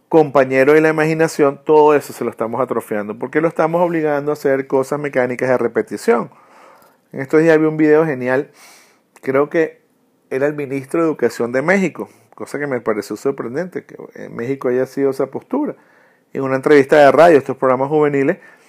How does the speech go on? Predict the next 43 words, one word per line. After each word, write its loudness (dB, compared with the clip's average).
dice, -8
"A -4
mí -4
qué -6
me -2
interesa 2
el -2
día 0
que -6
nació -2
Pancho 0
Villa, 2
por -4
decir -4
un -4
caso. 2
No -8
me -2
interesa 4
la 6
fecha -2
de -4
nacimiento, -2
la 6
busco 4
en -2
Google, 0
pero 2
sí -8
me -10
interesa 0
saber 6
qué -2
fue 2
lo 2
que -4
enseñó, -2
cuál 4
fue -2
su -4
lucha, -2
qué 0
consiguió", 2